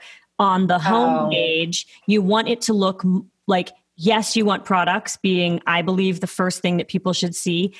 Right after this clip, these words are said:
Speaker 1: but it shouldn't look so much like a templated product page where it's, like, thumbnails of products. Like,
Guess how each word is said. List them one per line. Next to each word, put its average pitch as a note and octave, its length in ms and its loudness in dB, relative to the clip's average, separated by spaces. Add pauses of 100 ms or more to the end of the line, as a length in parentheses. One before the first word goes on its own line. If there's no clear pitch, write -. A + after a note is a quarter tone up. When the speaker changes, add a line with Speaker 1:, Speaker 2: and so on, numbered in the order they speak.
(220)
Speaker 1:
but G#3+ 80 4
it G#3+ 220 -2
shouldn't A#3+ 340 0
look G3+ 260 0
so G3+ 300 0
much F#3 320 0
like F3+ 220 0
a E3 260 0
templated F3+ 800 0
product E3 500 -2
page A3 480 0 (280)
where F#3+ 280 2
it's, - 180 -4
like, E3 320 -2 (380)
thumbnails F3+ 800 2
of E3 140 -8
products. F3 500 0
Like, F3 220 -2